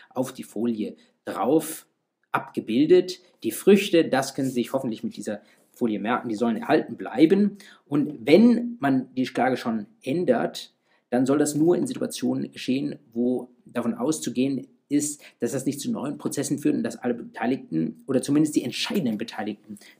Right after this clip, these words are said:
damit einverstanden sind. Das betrifft insbesondere den Beklagten, der ist zunächst auf A verklagt worden.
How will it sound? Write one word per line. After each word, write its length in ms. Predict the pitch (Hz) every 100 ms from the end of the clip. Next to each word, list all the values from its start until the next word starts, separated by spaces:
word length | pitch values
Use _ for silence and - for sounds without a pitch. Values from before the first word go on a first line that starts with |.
| -
damit 280 | 104 113
einverstanden 480 | 120 120 117 98 -
sind. 260 | 101 95 - - -
Das 140 | 113
betrifft 360 | - - 185 -
insbesondere 680 | - - - 135 135 123 123 -
den 120 | 127 113
Beklagten, 800 | - - 101 117 - 180 - -
der 160 | 131
ist 140 | 117 -
zunächst 580 | 135 117 117 - - _ _ _
auf 280 | - 139 - -
A 220 | 147 170
verklagt 640 | - 131 - 98 104 -
worden. 580 | 98 95 131 170 254 -